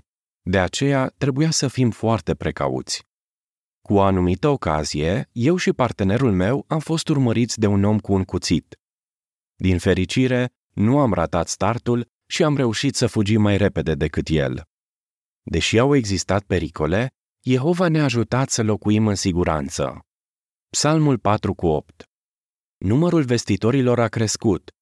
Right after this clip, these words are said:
astfel că în prezent, în Kano există unsprezece congregații în care slujesc peste cinci sute de vestitori.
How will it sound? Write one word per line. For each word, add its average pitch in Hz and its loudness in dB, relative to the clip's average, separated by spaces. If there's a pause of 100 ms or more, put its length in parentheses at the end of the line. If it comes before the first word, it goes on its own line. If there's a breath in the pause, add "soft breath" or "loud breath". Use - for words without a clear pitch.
(200)
astfel 101 -2
că 104 -2
în 95 0
prezent, 95 0
în 113 -2
Kano 170 0
există 120 0
unsprezece 139 -2
congregații 95 -2 (260)
în 131 -2
care 131 0
slujesc 104 -2
peste 170 0
cinci 123 -2
sute 113 0
de 95 2
vestitori. 85 0